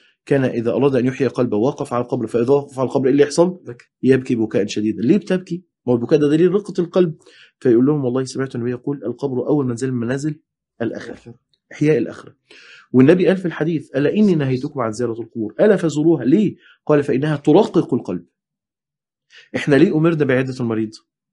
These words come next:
Speaker 1: آه، عشان زيارة المريض وحاجة هو هينتفع بيها بزيارتنا و-، وإحنا نروح نرقي-، نرقيه وندعو له والكلام ده. ولكن من ضمن الحكم والغايات من، من زيارة ال-، المريض إن أنت تشوف الموت قدام عينيك. هيد-، خلاص هو،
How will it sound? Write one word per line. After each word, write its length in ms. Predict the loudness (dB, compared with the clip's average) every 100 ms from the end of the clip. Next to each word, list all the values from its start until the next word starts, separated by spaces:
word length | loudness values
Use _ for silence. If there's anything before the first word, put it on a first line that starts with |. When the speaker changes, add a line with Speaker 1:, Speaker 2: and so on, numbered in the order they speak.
| _ _ _ _ -20 _
Speaker 1:
آه، 180 | 4 4
عشان 460 | 4 0 -2 -2 -2
زيارة 300 | 0 0 0
المريض 400 | -2 2 2 2
وحاجة 380 | -2 0 0 2
هو 120 | 2
هينتفع 400 | 2 -2 -2 0
بيها 180 | 0 0
بزيارتنا 560 | 0 2 2 2 2
و-، 160 | 0 -2 -10 -10 -6
وإحنا 200 | -2 -2
نروح 220 | -2 0
نرقي-، 460 | 0 -2 -4 -2
نرقيه 440 | 2 2 4 4 6
وندعو 360 | 4 2 4
له 60 | 4
والكلام 320 | 4 2 2
ده. 160 | 0 -4 -10 _ _
ولكن 300 | 2 2 2
من 160 | -2 0
ضمن 260 | 0 2 0
الحكم 460 | -4 -6 -4 -2
والغايات 400 | -2 0 -2 -2
من، 160 | -8 -8 -8
من 160 | -8 -4
زيارة 300 | -4 -4 -6
ال-، 240 | -6 -6
المريض 380 | -6 -6 -8 -12 -18 _ _ _ _ 2
إن 60 | 2
أنت 140 | 2
تشوف 240 | -4 -4
الموت 200 | -4 -4
قدام 200 | -2 -4
عينيك. 380 | -4 -8 -10 _ _ _ _ _ _ _ _ _ _ _ _ _ _ _ _ -8
هيد-، 300 | -2 -2 -2
خلاص 380 | -4 -4 -4 -8
هو، 220 | -12 -12